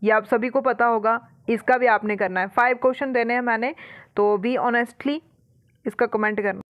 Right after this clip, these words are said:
अब जो नेशनल एक्शन प्लान on climate change चल रहा है, तो इनमें से कौन सा कंपोनेंट नहीं है उसका? सोलर मिशन नहीं है, वाटर मिशन नहीं है, थर्मल मिशन नहीं है, ग्रीन इंडिया नहीं है या स्ट्रेटजी नॉलेज for climate change, ये नहीं है। ठीक है,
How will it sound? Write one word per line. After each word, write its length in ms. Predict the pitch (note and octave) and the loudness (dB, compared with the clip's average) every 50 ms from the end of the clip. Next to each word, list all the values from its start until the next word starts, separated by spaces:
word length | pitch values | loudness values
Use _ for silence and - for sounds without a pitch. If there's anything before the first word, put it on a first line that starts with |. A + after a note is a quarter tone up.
| _ - | _ -2
अब 100 | A3 G#3 | -2 -2
जो 140 | G3+ B3+ C4+ | -2 -4 -2
नेशनल 460 | C4 B3+ A#3 A#3 A#3+ - - C#4+ D4 | 2 4 2 2 2 0 -2 -2 0
एक्शन 400 | C4+ - A3 A3 - - C4+ C4+ | 2 0 0 -2 -2 -6 -6 -6
प्लान 300 | B3+ - A3+ G#3+ G#3+ A3 | -2 0 2 2 2 2
on 200 | A3+ A#3+ B3 A#3 | 0 -2 -2 0
climate 440 | A#3 G#3+ G3+ G3 G3+ A3+ A#3+ A#3 A#3 - | 0 2 2 2 0 -2 -2 -2 2 0
change 320 | A3+ A3+ A#3 A#3 A#3+ - | 2 2 0 -4 -6 -2
चल 180 | - A3 G#3+ G#3+ | 0 0 0 2
रहा 200 | F#3+ G#3 G3 F#3+ | 0 0 2 2
है, 100 | F3+ - - - - | 0 -2 -6 -4 -2
तो 80 | A#3 - | -2 -2
इनमें 300 | - A#3+ A#3+ B3 B3+ B3 | -2 -4 -2 -2 -4 -2
से 140 | - C#4+ | -2 -4
कौन 300 | C4+ - A#3+ A#3+ A#3+ A#3+ | -2 0 0 0 0 -2
सा 160 | A#3+ A#3+ C#4 C4+ | -2 -2 -2 0
कंपोनेंट 600 | B3+ B3 A3+ A3 G#3 A#3+ A#3 B3 B3+ B3+ - B3+ | 0 -2 -4 -2 -4 -2 -2 -2 -4 -2 -2 -2
नहीं 300 | G#3+ G#3+ G3+ A3 A#3 G#3+ | -2 -2 -2 -2 -2 -2
है 160 | A3 - C4 | -2 -4 -4
उसका? 320 | E3 - - F#3+ - - - - - - - - - - _ _ - | -6 -6 -4 -2 -2 -2 -6 -18 -20 -20 -20 -20 -20 -20 _ _ 2
सोलर 260 | C4 A#3+ B3 C4 C#4 | 2 4 4 4 2
मिशन 280 | C4+ C4+ C4 C4+ C#4+ C4 | 2 0 -2 -2 -2 -2
नहीं 220 | C4 C4+ C4+ C4+ | -2 -4 -4 -4
है, 140 | C#4 D#4 D#4 _ _ _ _ _ _ _ - - | -6 -6 -8 _ _ _ _ _ _ _ -10 -2
वाटर 340 | G#3 A3 A3 G#3+ G#3+ B3 C4 | 0 2 2 2 0 -2 -2
मिशन 300 | C4 C4 B3 - C#4 C4 | 0 -4 -2 -4 -4 -4
नहीं 200 | C4 C4 C4+ C4+ | -4 -6 -6 -6
है, 120 | D4+ D#4 | -8 -10
थर्मल 400 | - - - A#3 A3 A3 A#3 A#3+ | -8 -4 -2 -2 0 0 -2 -2
मिशन 300 | B3 B3+ A#3+ - C#4 B3+ | -2 -6 -2 -2 -2 -2
नहीं 200 | B3+ C4 C4 C4+ | -2 -4 -4 -4
है, 140 | C#4+ E4 F4 - - - - _ _ _ G3+ | -4 -6 -6 -10 -18 -20 -20 _ _ _ -2
ग्रीन 260 | A3+ A3+ A#3+ B3 B3 | -2 0 0 -2 -2
इंडिया 280 | B3 A#3 A3+ B3+ B3+ B3 | -2 -2 0 0 0 0
नहीं 240 | B3 B3 B3 B3+ | 0 -2 -4 -2
है 120 | C#4 D#4 F4 - - - _ _ - | -4 -4 -6 -8 -18 -20 _ _ -4
या 60 | A3+ | -4
स्ट्रेटजी 480 | A#3 A3+ _ A3+ G#3+ G#3 A3+ G#3+ G#3+ B3+ | -4 0 _ 0 2 2 0 -4 -4 -4
नॉलेज 360 | B3+ A#3+ G#3+ G3+ G#3+ A#3 A3+ | -2 -2 0 0 0 -2 0
for 140 | - B3 B3 | 0 -2 0
climate 460 | B3 - G3+ F#3+ F#3 F3+ F#3+ F#3+ F#3 | 0 2 2 2 2 0 -4 -6 -4
change, 200 | - G3 - - - | -4 -4 -4 -4 -8
ये 240 | - G3+ G#3 A3+ A3+ | -6 -2 0 0 0
नहीं 240 | G#3+ G#3 G3+ F#3 F3+ | 0 -2 -4 -6 -8
है। 180 | F3 F#3 - _ _ _ _ _ _ _ | -10 -12 -16 _ _ _ _ _ _ _
ठीक 180 | - C#4 C4 - | -6 -4 0 2
है, 300 | D#4+ D#4+ D#4+ - _ | 2 2 2 -4 _